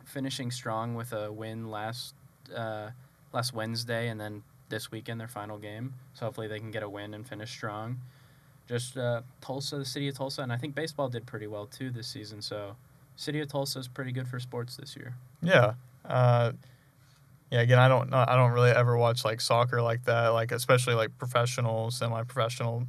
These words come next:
Speaker 2: sports. But yeah, like, the city of Tulsa, um, in the last, 'cause, you know, we're not from here, neither one of us, like, born. So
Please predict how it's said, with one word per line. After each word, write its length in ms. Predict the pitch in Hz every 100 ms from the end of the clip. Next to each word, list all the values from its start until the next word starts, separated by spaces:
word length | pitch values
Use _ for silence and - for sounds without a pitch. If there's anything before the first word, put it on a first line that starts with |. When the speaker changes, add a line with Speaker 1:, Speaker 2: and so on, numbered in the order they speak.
| -
Speaker 2:
sports. 400 | - - 117 120
But 260 | - 120 - - - _ _
yeah, 180 | - 175
like, 240 | 131 120 -
the 160 | 160
city 240 | 127 165 156
of 100 | 123
Tulsa, 640 | 135 143 - 127 120 123
um, 420 | 120 113 113 117 -
in 60 | -
the 40 |
last, 400 | 117 123 123 - - _
'cause, 160 | - 127
you 60 | 123
know, 140 | 120
we're 140 | 120
not 180 | 123 120
from 280 | - 117 120
here, 360 | 117 120 120 127
neither 260 | 120 117 117
one 140 | 117
of 140 | 117 117
us, 260 | 120 -
like, 240 | 113 113 117
born. 520 | 147 127 117 117 120 120
So 280 | 120 113